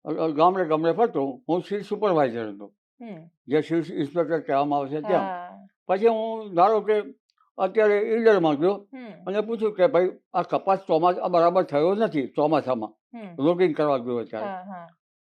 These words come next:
Speaker 1: ત્યારે ખેડૂતો કહ્યું કે, "સાહેબ, બરાબર વરસાદ થયો નથી." ત્યારથી મારા મનમાં એક ઉત્કંઠા જાગી કે વરસાદ વિશે આપણે કેમ ન જાણવું? અને મારા ફાધરને પંચાંગમાં રસ હતો,
Speaker 2: હમ.
Speaker 1: કારણ હું પંચાંગ વાંચી મૂકી દેતો, કારણ કે મને જ્યોતિષમાં એટલો બધો રસ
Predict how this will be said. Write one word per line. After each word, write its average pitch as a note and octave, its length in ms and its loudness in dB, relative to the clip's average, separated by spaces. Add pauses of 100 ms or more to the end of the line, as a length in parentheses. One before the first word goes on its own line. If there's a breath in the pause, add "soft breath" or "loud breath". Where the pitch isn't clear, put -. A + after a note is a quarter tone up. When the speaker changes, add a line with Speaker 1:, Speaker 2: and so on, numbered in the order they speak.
(120)
Speaker 1:
ત્યારે G3 400 4 (300)
ખેડૂતો G3 320 0
કહ્યું G3+ 280 0
કે, D#3 60 -12
"સાહેબ, F3 320 2
બરાબર F3+ 280 4
વરસાદ D#3+ 360 2
થયો C#3+ 260 0
નથી." F3+ 360 -8 (600)
ત્યારથી E3+ 260 2
મારા G3 260 6
મનમાં F3+ 440 2 (1160)
એક F3+ 160 0
ઉત્કંઠા F#3 580 0
જાગી A#2 320 -4 (460)
કે - 80 0
વરસાદ C3+ 460 2
વિશે G#3+ 240 2
આપણે G#3+ 160 4
કેમ A3 240 4
ન D#3 100 0
જાણવું? A#2+ 400 -4 (760)
અને F#3+ 100 -2
મારા F#3 240 6
ફાધરને E3 380 -2
પંચાંગમાં F#3+ 560 0
રસ G3 200 4
હતો, D3 340 -4 (140)
Speaker 2:
હમ. G3+ 240 -14 (460)
Speaker 1:
કારણ G#3+ 120 -4
હું G#3 120 -4
પંચાંગ A3 360 2
વાંચી G#3+ 360 2
મૂકી A#3 420 -4
દેતો, C#3 300 2
કારણ - 420 -4
કે F#3 60 -2
મને F#3+ 200 0
જ્યોતિષમાં F#3 480 -2
એટલો F#3 160 -4
બધો F3 200 0
રસ C#3+ 140 0